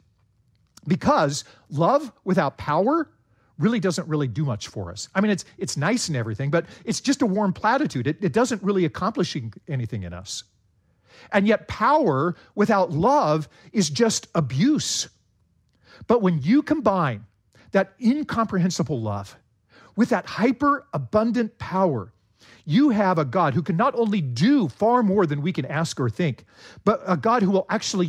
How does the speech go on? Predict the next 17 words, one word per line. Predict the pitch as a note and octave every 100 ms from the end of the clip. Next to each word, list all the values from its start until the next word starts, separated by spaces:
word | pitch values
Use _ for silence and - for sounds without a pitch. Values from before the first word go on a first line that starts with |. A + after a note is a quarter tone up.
| C3+
use | F3 C#4+ D#4
that | B3+ A#3 -
power | G3+ G3+ D#3+ C3+ - -
for | - C#4 D#4
our | G3 G#3+ A#3
good | E3 B3+ A#3 C3+ B2 -
because | - - G#3+
he | - A3
loves | B3 F3+ B3 C4 F3+
us | A#2+ A2 - -
so | - - - D#3+ D3+ D#3+ - -
much. | G2 D#2 - - - _ _ _ _ _ _ _ _ _ _ _ -
And | E3+
this | F3+ -
is | G3
so | - G#3+ A#3
incredible. | G#3+ F3+ D3+ A2